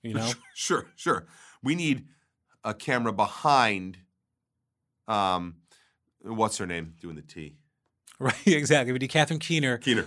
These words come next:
Speaker 1: We
Speaker 2: We,
Speaker 1: need a
Speaker 2: we,
Speaker 1: close-up
Speaker 2: we,
Speaker 1: on
Speaker 2: we,
Speaker 1: that
Speaker 2: we need a
Speaker 1: tea.
Speaker 2: lockdown shot behind
Speaker 1: Yeah.
Speaker 2: Catherine Keener, or we need,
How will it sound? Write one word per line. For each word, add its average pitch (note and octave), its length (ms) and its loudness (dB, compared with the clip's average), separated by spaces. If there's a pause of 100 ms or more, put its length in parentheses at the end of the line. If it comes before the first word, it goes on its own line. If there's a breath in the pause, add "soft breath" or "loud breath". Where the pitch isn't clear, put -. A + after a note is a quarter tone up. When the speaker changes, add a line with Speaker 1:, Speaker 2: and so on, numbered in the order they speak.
Speaker 1:
We D3+ 100 2
Speaker 2:
We, - 20 6
Speaker 1:
need E3+ 140 6
a - 40 6
Speaker 2:
we, C#3 100 2
Speaker 1:
close-up C3+ 260 6
Speaker 2:
we, D#3 60 2
Speaker 1:
on D#3+ 60 6
Speaker 2:
we, D#3 40 4
Speaker 1:
that C#3 100 6
Speaker 2:
we C#3+ 60 2
need C#3 80 6
a - 20 6
Speaker 1:
tea. C3 60 4
Speaker 2:
lockdown C#3 580 8 (120)
shot A2+ 420 6
behind B2 320 6
Speaker 1:
Yeah. G#2+ 80 2
Speaker 2:
Catherine A#2 320 4
Keener, A#2+ 180 0
or A#2+ 40 4
we A#2+ 80 4
need, - 160 0